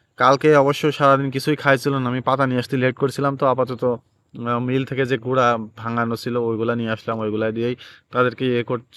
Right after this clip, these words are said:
মানে একদম খাবার পরিপূর্ণ করতে পারছি। এরপরে আমার কবিতরগুলা হঠাৎ করে কোথাও যেন সব উড়িয়ে যাচ্ছে। ঘর ভর্তি আমার কবিতর ছিল,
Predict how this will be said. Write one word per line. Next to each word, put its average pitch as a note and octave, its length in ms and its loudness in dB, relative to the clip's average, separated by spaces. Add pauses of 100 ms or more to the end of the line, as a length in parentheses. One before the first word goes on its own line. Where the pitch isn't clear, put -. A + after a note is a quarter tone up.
মানে A#2 200 -2
একদম A#2 260 -6
খাবার A#2 340 0
পরিপূর্ণ A2+ 440 -6
করতে G#2+ 260 -10
পারছি। A2 360 -4 (420)
এরপরে C#3+ 340 4
আমার D3+ 220 2
কবিতরগুলা C#3+ 640 4
হঠাৎ C3+ 260 0
করে C#3 180 2
কোথাও C3+ 300 0
যেন C#3 200 -2
সব C3+ 160 -6
উড়িয়ে C3+ 260 0
যাচ্ছে। A#2+ 320 0 (320)
ঘর B2+ 340 4
ভর্তি B2+ 300 -2
আমার C3 160 0
কবিতর B2 360 -2
ছিল, A#2+ 220 -4